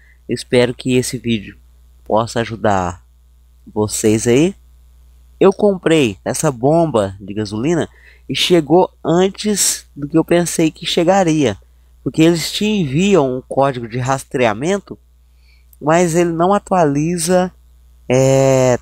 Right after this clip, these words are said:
cem por cento corretamente. Mas dá pra você ter uma ideia.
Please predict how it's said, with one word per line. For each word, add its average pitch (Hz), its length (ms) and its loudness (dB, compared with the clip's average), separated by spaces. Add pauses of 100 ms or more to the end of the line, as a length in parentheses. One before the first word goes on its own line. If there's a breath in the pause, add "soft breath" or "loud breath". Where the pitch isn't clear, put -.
cem 175 280 -2
por 180 180 -2
cento - 340 -2
corretamente. 151 920 -2 (1800)
Mas 135 240 0
dá 139 160 2
pra 165 120 -2
você 170 260 -6
ter 180 140 -2
uma 180 120 0
ideia. 151 640 0